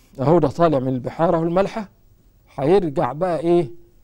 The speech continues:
رايح في الهجرة العجيبة دي عودا إلى المياه العذبة اللي اتولد فيها. شايفينه هنا ب-، بيسبح ضد التيار.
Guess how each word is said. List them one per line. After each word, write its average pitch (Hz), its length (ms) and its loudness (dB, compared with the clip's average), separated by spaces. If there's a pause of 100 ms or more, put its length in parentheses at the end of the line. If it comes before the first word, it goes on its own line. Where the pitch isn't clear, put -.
(460)
رايح 160 680 -4 (1000)
في - 160 -10
الهجرة 147 380 0
العجيبة 139 480 0
دي 156 320 -4 (180)
عودا 156 460 2
إلى 165 640 -2 (680)
المياه 143 500 -2
العذبة 135 380 -6
اللي 123 120 -6
اتولد 135 300 -6
فيها. 107 260 -18 (920)
شايفينه 185 580 -4
هنا 202 100 0
ب-، 139 260 -6
بيسبح 143 760 -4
ضد 165 260 2
التيار. 120 500 -6